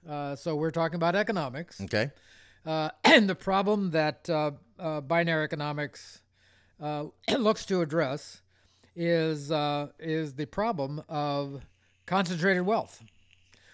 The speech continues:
Speaker 1: When you have one percent of the population, uh, m-, a, a mere handful of people that own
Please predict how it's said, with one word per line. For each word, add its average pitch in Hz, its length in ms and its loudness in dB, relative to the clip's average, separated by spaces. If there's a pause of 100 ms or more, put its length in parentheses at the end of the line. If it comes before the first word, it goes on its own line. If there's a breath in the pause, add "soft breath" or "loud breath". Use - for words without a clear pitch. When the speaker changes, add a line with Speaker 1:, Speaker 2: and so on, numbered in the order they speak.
(120)
Speaker 1:
When 180 160 0
you 170 100 4
have 160 180 6
one 185 240 2
percent 180 320 -2
of 170 60 -4
the 156 60 -8
population, 170 840 -2 (760 soft breath)
uh, 147 220 -2 (120)
m-, 160 160 -8 (100)
a, 160 200 -2 (120)
a 160 180 -6
mere 180 340 0
handful 180 440 2
of 143 80 -4
people 143 460 -2 (440 soft breath)
that 156 260 -2 (280)
own 165 500 -2